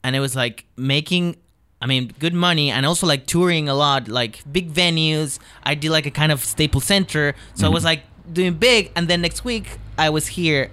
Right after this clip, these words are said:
Speaker 1: for five people at the, uh, you know,
Speaker 2: <laughs>
Speaker 1: open mic at the
Speaker 2: Yeah.
Speaker 1: Ha Ha Club. <laughs> You know, like, something like, damn it, this is, but it was, I,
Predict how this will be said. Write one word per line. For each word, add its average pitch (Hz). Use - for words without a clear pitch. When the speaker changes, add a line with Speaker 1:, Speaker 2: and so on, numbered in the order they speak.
Speaker 1:
for 135
five 135
people 127
at 123
the, 123
uh, 117
you 101
know, 143
Speaker 2:
<laughs> -
Speaker 1:
open 147
mic 135
at 110
the 104
Speaker 2:
Yeah. 95
Speaker 1:
Ha 76
Ha 113
Club. 127
<laughs> -
You 175
know, 180
like, 170
something 165
like, 127
damn 185
it, 110
this 147
is, 151
but 190
it 220
was, 240
I, 208